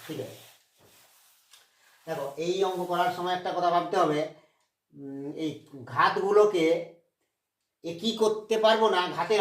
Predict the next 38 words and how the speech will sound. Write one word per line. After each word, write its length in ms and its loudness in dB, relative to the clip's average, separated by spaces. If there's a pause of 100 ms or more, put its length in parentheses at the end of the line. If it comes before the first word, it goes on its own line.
(160)
হরগুলোকে 600 6
একই 180 -4
করবো, 180 -2 (120)
ঘাতের 360 -2
হর, 240 4 (100)
হর 220 0
কত, 120 -6 (160)
দুই, 160 -2 (140)
চার, 200 4 (160)
ছয়, 240 0 (240)
এই 60 -12 (120)
দুই, 140 -2 (120)
চার, 160 6 (140)
তিন, 180 -2 (760)
এই 80 0 (100)
যে 100 2 (300)
ডিনোমিনেটর 600 6
বা 60 4 (100)
হর 240 8
আছে, 180 -4 (580)
এই 100 2 (100)
ডিনোমিনেটর 540 -2
বা 140 6
হরগুলোকে 500 2
আমি 100 0 (160)
সমান 240 4 (120)
করব, 180 2 (840)
ঠিক 180 -2
আছে? 140 -2 (300)
তাহলে 200 -6
এগুলো 160 2 (140)
সমান 240 0
করতে 180 2
হলে 160 2
কী 120 -4
করতে 200 2
হবে? 200 4
লসাগু 280 4